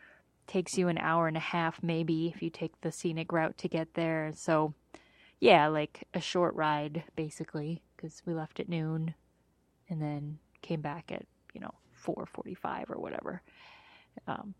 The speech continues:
nothing exciting, very scenic, very pretty, but it was so nice to get the bikes out, 'cause, yeah, I haven't gone riding since maybe October, or I don't remember. It's been a while.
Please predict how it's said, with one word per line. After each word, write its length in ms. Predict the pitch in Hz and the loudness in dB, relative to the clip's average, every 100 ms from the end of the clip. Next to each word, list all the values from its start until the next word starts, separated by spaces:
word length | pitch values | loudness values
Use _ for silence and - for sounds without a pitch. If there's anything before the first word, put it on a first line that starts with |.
| - | 2
nothing 260 | 247 214 | 4 4
exciting, 560 | 170 - 151 147 151 151 | 2 0 -2 -2 -6 -8
very 220 | 170 165 | -6 -6
scenic, 640 | 165 160 147 156 - - _ _ | -6 -8 -8 -10 -16 -20 _ _
very 120 | - | -14
pretty, 380 | - - 254 262 - _ _ - | -6 -4 -4 -6 -8 _ _ -14
but 140 | 170 | -10
it 60 | - | -10
was 120 | 170 | -10
so 240 | - 202 | -6 -4
nice 380 | 190 160 160 - | -4 -6 -8 -12
to 160 | - 165 | -14 -8
get 220 | 156 151 - | -6 -6 -8
the 80 | |
bikes 340 | 151 180 185 - | -2 -2 -2 -4
out, 420 | 175 175 - - - | -2 -2 -4 -14 -10
'cause, 160 | 180 170 | -8 -6
yeah, 160 | 151 151 | -6 -4
I 20 | |
haven't 220 | 185 175 | -4 -4
gone 180 | 165 160 | -6 -6
riding 280 | 160 160 - | -6 -8 -10
since 280 | - - - | -16 -18 -12
maybe 240 | - - | -10 -8
October, 680 | - - - - 185 185 196 - - | -10 -12 -14 -6 -2 -2 -4 -12 -12
or 300 | 170 175 180 _ _ _ _ _ _ _ - | -10 -10 -14 _ _ _ _ _ _ _ -12
I 80 | 180 | -10
don't 140 | 165 | -8
remember. 540 | 165 160 160 - 170 - _ | -8 -10 -8 -8 -8 -12 _
It's 80 | - | -12
been 160 | 190 | -10
a 60 | 165 | -8
while. 500 | 160 151 147 156 | -8 -6 -6 -8